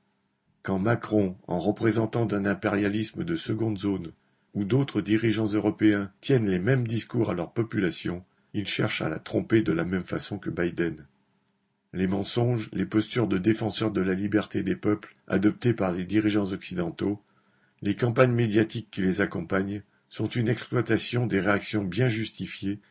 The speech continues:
des populations devant l'horreur de la guerre. Mais ils n'ont d'autre but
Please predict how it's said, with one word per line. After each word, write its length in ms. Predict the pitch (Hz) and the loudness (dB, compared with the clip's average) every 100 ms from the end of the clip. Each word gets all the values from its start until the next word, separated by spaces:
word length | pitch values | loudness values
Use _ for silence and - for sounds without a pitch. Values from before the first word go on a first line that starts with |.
| - | -12
des 140 | 92 | -8
populations 680 | 90 104 - 98 90 - 104 | -2 0 0 0 0 0 -4
devant 280 | 104 85 87 | -2 -2 -2
l'horreur 360 | 85 82 95 - | -2 -2 -2 -4
de 100 | 82 | -6
la 140 | 80 | -6
guerre. 360 | 78 87 80 71 _ _ _ _ _ _ - | -2 -2 -2 -8 _ _ _ _ _ _ -4
Mais 100 | 90 | 2
ils 180 | 104 | 4
n'ont 160 | 107 101 | 6 6
d'autre 360 | 98 139 139 104 | 4 2 2 0
but 260 | 95 117 | 0 -2